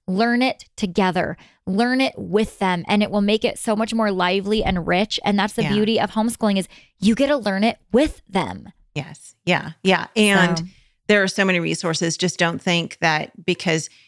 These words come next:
Speaker 2: you're homeschooling them that you have to teach them every subject. And
Speaker 1: No.
Speaker 2: we've, we've talked lots about this, but,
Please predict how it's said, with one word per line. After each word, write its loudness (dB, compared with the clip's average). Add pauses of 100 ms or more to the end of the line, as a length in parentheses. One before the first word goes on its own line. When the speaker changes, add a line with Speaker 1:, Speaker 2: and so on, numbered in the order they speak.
(120)
Speaker 2:
you're 4
homeschooling 0
them 0
that -4
you 2
have -4
to -6
teach -8
them -4
every -4
subject. 0
And 4
Speaker 1:
No. 4
Speaker 2:
we've, 2
we've 0
talked -4
lots -2
about -4
this, -4
but, -2